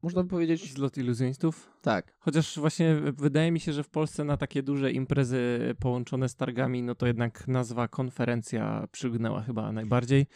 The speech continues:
Speaker 2: więc myślę, że do t-, czegoś takiego można by to najbardziej porównać.
Speaker 1: I konferencja brzmi tak trochę bardziej poważnie, tak?
Speaker 2: Tak.
Speaker 1: Jakby to było ustalone z góry, a nie: „O, tutaj sobie przyjedziemy, napijemy się kawki na tej stacji benzynowej, a potem
Speaker 2: Mhm.
Speaker 1: każdy pojedzie w swoją drogę”.
Speaker 2: Jakby magia to była poważna praca, hehe.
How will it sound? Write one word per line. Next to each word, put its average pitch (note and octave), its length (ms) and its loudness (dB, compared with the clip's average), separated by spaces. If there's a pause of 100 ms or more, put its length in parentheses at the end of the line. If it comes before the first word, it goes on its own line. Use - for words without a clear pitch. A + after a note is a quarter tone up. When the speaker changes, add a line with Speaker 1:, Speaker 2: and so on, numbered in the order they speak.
(340)
Speaker 2:
więc C3+ 200 2
myślę, D3+ 220 8
że C3 100 8
do B2+ 120 4
t-, - 140 -12
czegoś B2+ 280 2
takiego B2+ 320 -2
można A#2+ 260 0
by A2+ 100 -2
to A#2+ 120 -2
najbardziej A#2+ 600 -4
porównać. A2+ 580 -6 (180)
Speaker 1:
I - 40 -14
konferencja C#3+ 480 0
brzmi C3+ 240 -4
tak B2 140 0
trochę A#2+ 160 0
bardziej A2 240 4
poważnie, G2 440 -4 (220)
tak? G#2 220 -4
Speaker 2:
Tak. - 80 -20
Speaker 1:
Jakby A2 220 -6
to A2+ 80 -8
było G#2+ 200 -2 (120)
ustalone A#2+ 500 0
z A2+ 80 0
góry, B2 240 4
a A2 80 -2
nie: A#2+ 200 0 (260)
„O, B3 260 6
tutaj A3 240 2
sobie F#3+ 180 0
przyjedziemy, G#3 640 2
napijemy F3 320 0
się F3+ 80 -4
kawki A3+ 340 -2
na G#3+ 80 2
tej G3 120 2
stacji G3 280 -2
benzynowej, F3+ 480 2
a D#3+ 100 0
potem C#3+ 240 2
Speaker 2:
Mhm. C3+ 280 2
Speaker 1:
każdy D3+ 220 4
pojedzie C3+ 280 4
w - 40 -12
swoją B2 240 2
drogę”. G2+ 320 0
Speaker 2:
Jakby B2+ 260 0
magia B2+ 320 0
to B2+ 120 -6
była A#2+ 160 -4
poważna A#2 400 -4
praca, B2 360 -10
hehe. A#2 300 -10